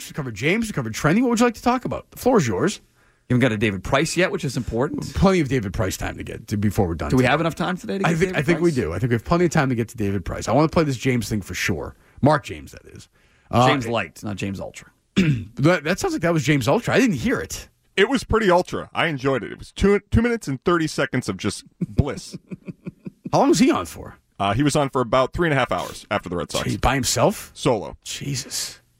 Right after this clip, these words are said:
Speaker 1: God. All right. Six one seven, seven seven nine, seven ninety three seven.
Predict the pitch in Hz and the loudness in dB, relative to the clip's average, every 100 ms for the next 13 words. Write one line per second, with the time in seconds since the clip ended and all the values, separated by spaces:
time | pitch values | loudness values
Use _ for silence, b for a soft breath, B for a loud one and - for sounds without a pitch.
0 | _ - - - - - 156 98 - B | _ -16 -14 -14 -8 -2 0 0 -4 B
1 | B B B B 277 - 254 180 202 175 | B B B B 2 4 4 4 2 2
2 | 165 196 190 165 185 151 98 76 95 - | 0 0 0 -2 -2 -2 -8 -12 -6 -2
3 | 147 143 190 156 156 165 - 165 - - | 0 2 2 2 2 2 4 4 4 -2
4 | 82 | -4